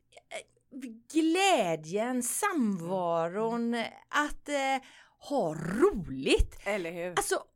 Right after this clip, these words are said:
Speaker 1: jag tycker ju, jag, jag, jag sa till dig igår, jag, jag tycker ju så här. Har jag fått äran att bliva bjuden på ett bröllop,
Speaker 2: Mm.
Speaker 1: då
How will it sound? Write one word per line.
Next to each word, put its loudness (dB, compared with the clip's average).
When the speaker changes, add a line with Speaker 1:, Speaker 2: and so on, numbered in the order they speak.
Speaker 1:
jag 4
tycker 0
ju, 0
jag, -2
jag, -4
jag 0
sa 0
till -6
dig 4
igår, 2
jag, -2
jag -4
tycker 0
ju -4
så -4
här. 0
Har -2
jag 2
fått -4
äran -4
att -8
bliva -4
bjuden -2
på -2
ett -4
bröllop, 0
Speaker 2:
Mm. -16
Speaker 1:
då 2